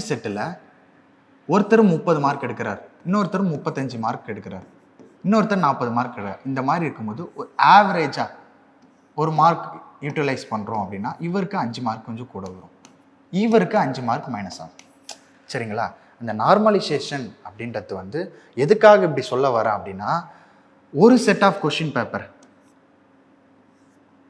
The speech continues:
பாத்தீங்கன்னா எல்லாமே ஆடா இருக்கும் கொஸ்டின், இன்னொரு செட்டுல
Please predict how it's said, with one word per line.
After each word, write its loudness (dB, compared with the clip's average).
பாத்தீங்கன்னா 0
எல்லாமே 12
ஆடா 4
இருக்கும் -6
கொஸ்டின், -12
இன்னொரு 8
செட்டுல 2